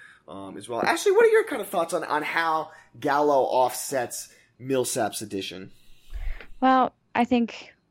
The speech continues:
Speaker 2: I'm, I've always been a, a Gallinari fan, and, and Gallinari's presence, love him or hate him, he, it's gonna need to be replaced somehow. He brought a huge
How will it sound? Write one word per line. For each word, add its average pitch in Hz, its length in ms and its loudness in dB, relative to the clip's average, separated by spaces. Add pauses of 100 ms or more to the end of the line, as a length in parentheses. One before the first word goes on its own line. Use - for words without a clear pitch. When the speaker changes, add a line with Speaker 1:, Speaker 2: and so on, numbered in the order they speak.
(320)
Speaker 2:
I'm, 214 220 -2
I've 208 200 2
always 208 260 4
been 202 180 -2
a, 190 220 -2
a 208 60 -4
Gallinari 196 600 0
fan, 185 420 -4
and, 190 260 -4 (120)
and 185 340 2 (540)
Gallinari's 262 560 4
presence, 202 840 -2 (480)
love 202 220 0
him 190 160 -6
or 180 60 -6
hate 208 240 -2
him, 180 360 -2 (500)
he, - 160 -20 (120)
it's - 280 -4
gonna 214 160 0
need 196 180 -4
to 196 60 0
be 180 160 -2
replaced 190 400 0
somehow. 160 400 -6
He 175 180 -4
brought 190 400 2 (340)
a 196 60 -4
huge 214 640 -2